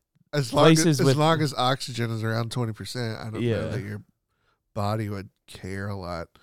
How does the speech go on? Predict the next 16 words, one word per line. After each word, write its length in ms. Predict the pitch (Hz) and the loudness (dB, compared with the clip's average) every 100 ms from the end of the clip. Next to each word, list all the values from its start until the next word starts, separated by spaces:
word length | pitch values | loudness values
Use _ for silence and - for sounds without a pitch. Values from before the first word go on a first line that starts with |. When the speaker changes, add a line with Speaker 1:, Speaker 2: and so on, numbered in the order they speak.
| _ _ _ | _ _ _
Speaker 1:
It 100 | 147 | -6
just 180 | 151 156 | -4 -4
needs 240 | 165 131 | -4 -4
the 100 | 117 | -4
oxygen 680 | 104 113 - 110 104 107 104 | -2 -4 -4 -8 -8 -8 -10
to 120 | - 117 | -8 -8
attach 360 | 104 107 101 | -6 -6 -8
a 40 | - | -10
carbon 460 | - 104 101 95 110 | -10 -8 -10 -14 -14
to, 80 | 85 | -12
you 160 | 101 - _ _ | -12 -16 _ _
Speaker 2:
Yeah. 100 | 85 | -10
Speaker 1:
know? 180 | 104 104 _ _ _ - | -8 -8 _ _ _ -6
Speaker 2:
I 80 | 131 | -2
just 200 | 151 151 | -2 0
know 220 | 143 | 0